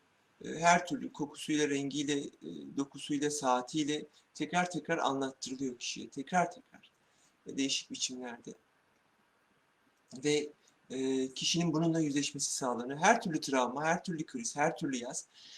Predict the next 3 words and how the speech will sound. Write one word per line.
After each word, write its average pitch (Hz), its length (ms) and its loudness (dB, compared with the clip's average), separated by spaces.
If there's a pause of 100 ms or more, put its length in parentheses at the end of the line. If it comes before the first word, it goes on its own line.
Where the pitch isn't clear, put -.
(200)
konuşularak 170 720 4
aşılabiliyor. 110 600 -8 (460)
Örneğin 175 480 4